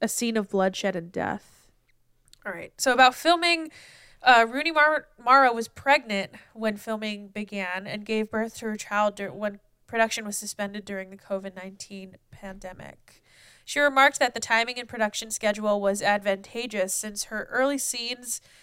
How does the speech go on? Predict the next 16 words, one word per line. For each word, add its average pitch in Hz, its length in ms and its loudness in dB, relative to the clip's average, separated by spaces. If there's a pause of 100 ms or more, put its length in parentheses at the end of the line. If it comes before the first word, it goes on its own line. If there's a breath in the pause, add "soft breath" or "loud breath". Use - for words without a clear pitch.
(600 soft breath)
um, 196 600 -2 (840)
in 285 140 4
the 302 80 0
movie, 262 640 0 (140)
uh, 240 80 0 (360)
sh-, - 180 -2
she - 180 -2
was 247 160 -2
appearing, 240 480 -2
like, 208 200 -2
scantily 220 560 -8
clad 190 480 0
in 190 140 -12
her 196 120 -14
carnival 202 420 -6
costume 196 720 -10